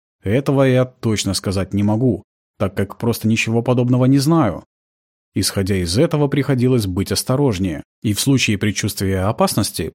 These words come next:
просто отступать. В последнее время мне приходилось это делать очень часто. Настолько часто, что это даже начало меня раздражать. Но я старался сдерживать свой довольно скверный характер, так как понимал главное.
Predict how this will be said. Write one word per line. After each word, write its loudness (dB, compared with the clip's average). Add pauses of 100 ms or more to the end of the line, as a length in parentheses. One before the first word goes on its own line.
(100)
просто 0
отступать. -4 (640)
В -20
последнее 0
время 2
мне 0
приходилось 0
это 0
делать -2
очень -2
часто. -4 (320)
Настолько 0
часто, -4
что -4
это -2
даже 0
начало 2
меня 4
раздражать. 0 (480)
Но -2
я 0
старался 0
сдерживать 0
свой 0
довольно 2
скверный -2
характер, -2 (120)
так -4
как -6
понимал 2
главное. 0